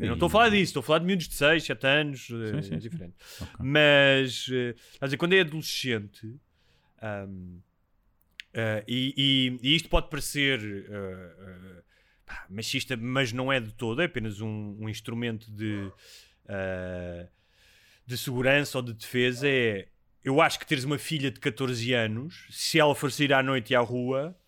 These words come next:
Speaker 1: para a rua à noite, hum, isto, eu acho que est-, os pais estão muito mais preocupados porque as mulheres são muito mais vítimas da agressão sexual, não é?
Speaker 2: Claro.
Speaker 1: Que os rapazes.
Speaker 2: Sim, sim.
Speaker 1: Não quer dizer que não haja rapazes que não sejam,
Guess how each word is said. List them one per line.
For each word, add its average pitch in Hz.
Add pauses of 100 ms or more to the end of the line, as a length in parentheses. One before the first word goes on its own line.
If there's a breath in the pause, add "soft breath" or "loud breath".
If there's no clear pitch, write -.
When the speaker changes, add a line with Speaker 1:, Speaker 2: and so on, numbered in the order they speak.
(220)
Speaker 1:
para 135
a -
rua 131
à 127
noite, 127 (580 soft breath)
hum, 123
isto, -
eu 139
acho 151
que -
est-, - (640)
os 151
pais 160
estão 156
muito 170
mais 156
preocupados 156
porque 214
as 185
mulheres 214
são 226
muito 233
mais 226
vítimas 226
da 233
agressão 226
sexual, 170
não 95
é? 113
Speaker 2:
Claro. 117
Speaker 1:
Que 110
os 110
rapazes. 143
Speaker 2:
Sim, 135
sim. - (220 soft breath)
Speaker 1:
Não 127
quer 160
dizer 196
que -
não 214
haja 226
rapazes 220
que -
não 233
sejam, 117